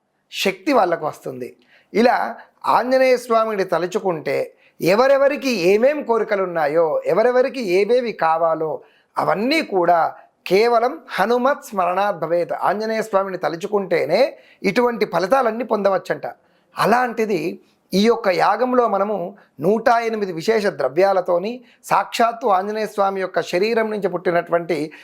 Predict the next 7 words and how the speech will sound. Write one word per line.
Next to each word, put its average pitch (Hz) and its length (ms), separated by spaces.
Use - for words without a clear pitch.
హనుమద్ 202 380
మహావీర 185 520
పత్రముతోని 196 640
ఈ 160 180
యాగాన్ని 160 500
చేస్తున్నాం 156 400
కాబట్టి 139 580